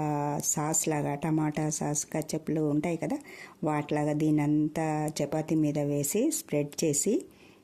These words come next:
తింటే చాలా టేస్టీగా ఉంటుంది. ఎందుకంటే ఇందులో కారం ఉంది, పులుపు ఉంది, తీపి ఉంది కదా, అందుకని తీయ తీయగా, పుల్ల పుల్లగా, కారం కారంగా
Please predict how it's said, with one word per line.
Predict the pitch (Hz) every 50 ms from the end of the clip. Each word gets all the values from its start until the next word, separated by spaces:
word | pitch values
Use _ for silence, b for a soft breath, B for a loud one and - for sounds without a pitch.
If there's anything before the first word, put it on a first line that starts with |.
| B B B B _ _
తింటే | - 165 165 165 165 - 170 175 247 381 - - - - - - - - - - -
చాలా | 156 151 147 147 139 147 165
టేస్టీగా | 202 - 226 185 185 - - 151 - 156 165 165
ఉంటుంది. | 143 143 - 139 131 - - - - - - _ _ - - _ _ _ _ _ -
ఎందుకంటే | 170 170 180 196 - 240 240 240 285 285 277 - - - - B B B B B B B B B B B B
ఇందులో | 190 170 160 160 160 175
కారం | - - 160 147 139 131 135 151 165 185 185 190
ఉంది, | 196 214 247 262 220 - - -
పులుపు | - 147 147 160 170 - - - 202
ఉంది, | 196 208 220 233 202 - - - -
తీపి | 165 170 180 - 202 180
ఉంది | 160 143 131 135 -
కదా, | - - 127 - 196 330 - - - - _ -
అందుకని | 175 156 151 156 - 160 156 165 170
తీయ | 160 - 165 160 156
తీయగా, | 151 - 151 147 143 143 151 147 147
పుల్ల | 147 - 160 156 156
పుల్లగా, | 151 - 147 143 147 147 147 135 139
కారం | 151 - - 160 151 151 151 147 151
కారంగా | - 156 151 151 151 151 147 147 143